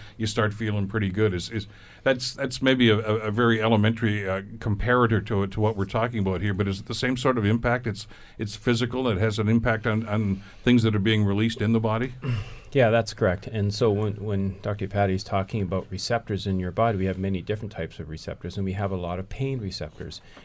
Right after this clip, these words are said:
Speaker 2: And obviously, we're using medications to help modulate those pain receptors, but we also have a lot of receptors, what we call in our central nervous system or in our brain,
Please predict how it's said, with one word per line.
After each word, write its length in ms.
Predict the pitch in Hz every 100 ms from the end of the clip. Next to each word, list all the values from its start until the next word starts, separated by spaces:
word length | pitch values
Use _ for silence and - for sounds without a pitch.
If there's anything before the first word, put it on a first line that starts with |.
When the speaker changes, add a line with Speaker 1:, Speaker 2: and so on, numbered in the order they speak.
| -
Speaker 2:
And 220 | 107 98
obviously, 560 | - 110 135 131 98 90
we're 80 | 92
using 400 | 90 95 95 87
medications 720 | 85 90 - 92 90 92 -
to 100 | 80
help 220 | 90 87
modulate 560 | 90 92 95 90 87 85
those 160 | 85
pain 260 | - 98 107
receptors, 460 | 104 95 - 92
but 180 | - 107
we 80 | 92
also 320 | 98 151 156
have 220 | 107 107
a 80 | 95
lot 260 | 82 98 101
of 80 | 87
receptors, 460 | 87 110 107 98
what 100 | 98
we 100 | 92
call 300 | 95 101 87
in 80 | 87
our 100 | 82
central 400 | - 104 104 95
nervous 320 | 85 101 107
system 400 | - - - 78 - -
or 160 | 98
in 140 | 87 101
our 120 | 90
brain, 440 | 90 92 101 87